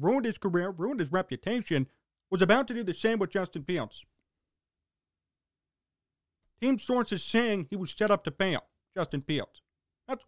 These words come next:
all you need to know. Nagy has a reputation of being a quarterback breaker now. Not a fixer, not a guru, nothing. This proves it, quarterback breaker. And it's so unfortunate.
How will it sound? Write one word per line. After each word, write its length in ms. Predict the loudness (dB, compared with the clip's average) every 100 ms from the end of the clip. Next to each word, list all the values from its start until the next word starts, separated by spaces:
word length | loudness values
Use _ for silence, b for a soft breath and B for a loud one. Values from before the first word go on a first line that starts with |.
| -4
all 140 | 0
you 120 | 0 0
need 160 | -4
to 40 | -4
know. 160 | -8 -8 _ _ _ _ _ _ _ _ _ _ _ _ _
Nagy 260 | -4 0 4
has 120 | 4
a 60 | 4
reputation 680 | 4 2 -4 -2 -4 -2 -2
of 60 |
being 120 | 0
a 40 | 0
quarterback 460 | 4 6 6 4
breaker 400 | -2 -6 -6 -12 _ -16
now. 180 | -16 -16 _ -8
Not 80 | -8
a 80 | -6
fixer, 440 | -8 -4 -4 -4 -6 _
not 100 | -4
a 40 | -4
guru, 540 | 0 -2 0 -4 -4 -8 _ -10
nothing. 300 | -8 -8 -10 _ _ _ _ _ _ _ _ _ _ _ _ _ _ _ _ _ _ _ _
This 180 | -6 -4
proves 360 | 4 6 6 4
it, 180 | -2 _
quarterback 540 | 2 4 6 2 -6
breaker. 380 | -6 -6 -6 -12 -14 _ _ _ _ _ _ _ _ _ _ _ _ -4
And 120 | -2
it's 180 | -2 -4
so 540 | -10 -2 2 2 0 -2
unfortunate. 640 | -6 -4 -6 -6 -8 -12